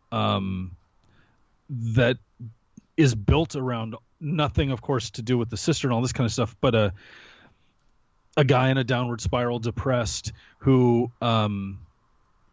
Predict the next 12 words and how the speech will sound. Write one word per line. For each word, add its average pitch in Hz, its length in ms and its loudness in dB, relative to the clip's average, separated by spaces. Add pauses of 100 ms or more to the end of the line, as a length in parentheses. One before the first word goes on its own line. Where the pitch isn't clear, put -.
(260)
does 143 320 4
the 135 100 -4
same 131 340 -6
things 139 760 -6 (160)
that 139 140 0
Thomas 139 360 -2
Middleditch 143 460 0
does, 143 480 0
uh, 131 300 2
his - 200 -2
character 143 320 2
does, 143 340 2